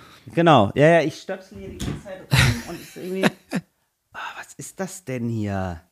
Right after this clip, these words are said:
Speaker 1: Warum ist das denn so ein Scheiß?
Speaker 2: Boah, Alter, du bist schlechter gelaunt, als meine Kinder heute Morgen nochmal aufstehen. Weil das ist auch, Montag ist ja auch,
Speaker 1: Ja, aber
Speaker 2: also
Speaker 1: es, also es ist wirklich so, hä, also es ist einfach, also es gibt keinen Grund. Also es ist einfach so, äh, es, es funktioniert einfach,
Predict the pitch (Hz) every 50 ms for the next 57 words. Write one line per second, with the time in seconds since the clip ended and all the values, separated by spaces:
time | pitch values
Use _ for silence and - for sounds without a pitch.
0 | _ _ - - - - - - - - - - - _ _ _ - - - -
1 | 104 107 110 127 139 143 143 143 - - - - - - 170 165 165 156 156 147
2 | - - - - 180 180 196 - - - - - - - - - - - - -
3 | - - - - - - - 117 117 123 139 143 131 139 - - 151 147 - 151
4 | 131 - 127 131 127 123 113 117 120 127 131 131 123 - 131 113 107 101 104 104
5 | 101 101 98 98 101 98 92 92 95 92 90 87 - - - 87 90 - - 123
6 | 147 147 135 143 151 147 127 123 123 131 151 180 175 175 160 143 151 143 127 139
7 | 139 139 143 139 170 175 170 180 180 185 120 - - 190 185 202 208 196 202 -
8 | 226 254 233 - 226 220 220 202 - - 175 190 208 240 233 - - 190 180 202
9 | 202 190 180 - - - - 196 202 202 202 - - - - - - 180 180 196
10 | 196 - - 226 - - - - 202 208 220 214 190 160 156 190 208 190 147 113
11 | - - - - - 147 156 151 - 185 185 175 190 - - 190 190 185 180 -
12 | 175 175 107 131 160 - - - - - 165 - - - 202 208 196 - - 190
13 | 202 214 220 - 160 185 180 - 185 180 - - -